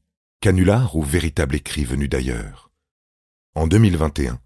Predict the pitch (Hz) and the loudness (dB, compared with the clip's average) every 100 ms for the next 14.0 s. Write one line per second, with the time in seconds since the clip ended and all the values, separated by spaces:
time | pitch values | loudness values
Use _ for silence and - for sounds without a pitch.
0 | _ _ - 90 110 98 82 78 76 85 | _ _ -4 0 2 2 0 -2 -2 -6
1 | - 71 98 73 65 98 - 69 - 82 | -6 -2 -2 0 -2 -2 -2 -6 -2 -2
2 | 71 73 71 82 - - 71 65 67 - | -2 -4 -2 -2 -2 -4 -6 -4 -6 -6
3 | 57 - - - - _ _ _ - - | -8 -10 -14 -16 -18 _ _ _ -20 -6
4 | 95 80 101 90 69 101 - 85 71 62 | -2 2 4 2 0 -4 0 0 0 -2
5 | 65 95 76 65 78 85 80 _ _ - | -4 -4 -4 -4 -6 -8 -12 _ _ -4
6 | 107 - 107 90 78 92 82 92 90 65 | -2 2 2 2 0 -2 0 2 2 0
7 | 64 90 92 - 85 64 80 - 73 67 | -2 -4 -4 -4 -4 -2 -4 -2 -4 -4
8 | - 78 90 78 - 71 62 64 73 73 | -4 -2 0 -2 -4 -6 -6 -6 -6 -4
9 | 64 64 71 80 _ - - 92 90 95 | -4 -4 -6 -10 _ -20 -4 -2 0 0
10 | 85 58 - 78 - 73 71 65 65 67 | -2 -2 -4 -4 -4 -4 -4 -2 -4 -6
11 | - 62 50 - - - _ _ _ _ | -6 -8 -10 -18 -20 -20 _ _ _ _
12 | _ _ _ _ _ 90 78 - 67 82 | _ _ _ _ _ -4 -2 -4 -2 -4
13 | - 67 52 55 71 71 - - 57 | -2 -6 -6 -6 -4 -4 -6 -12 -14